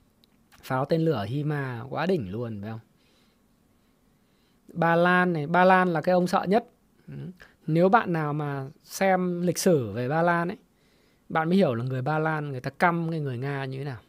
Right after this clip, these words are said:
Cái này là mình không phải kích động cái sự thù hằn giữa các dân tộc đâu. Cái đây là mình nói để các bạn mở rộng thêm thôi.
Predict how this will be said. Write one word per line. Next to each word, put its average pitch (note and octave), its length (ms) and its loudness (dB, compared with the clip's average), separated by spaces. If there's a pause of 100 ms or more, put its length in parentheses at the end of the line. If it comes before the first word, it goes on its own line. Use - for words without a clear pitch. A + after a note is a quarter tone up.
(1400)
Cái F#3+ 100 2
này F#3+ 120 6
là C#3+ 60 2
mình C#3 160 -4
không E3 120 -2
phải D3 100 -4
kích A#3+ 220 -4
động C4 260 -4
cái E3+ 80 -2
sự F3+ 220 -6
thù C#3+ 120 -4
hằn C3+ 240 -4
giữa D3+ 80 -8
các G3 160 -4
dân F3 160 -2
tộc D#3 200 -4
đâu. D#3+ 120 0 (560)
Cái F3+ 100 4
đây G3 160 10
là E3 120 2
mình C3 220 -4
nói C#3+ 280 0
để A3 80 0
các E3 100 -4
bạn E3+ 220 -4
mở C3+ 180 0
rộng D#3 240 -2
thêm F3 240 0
thôi. E3+ 120 -6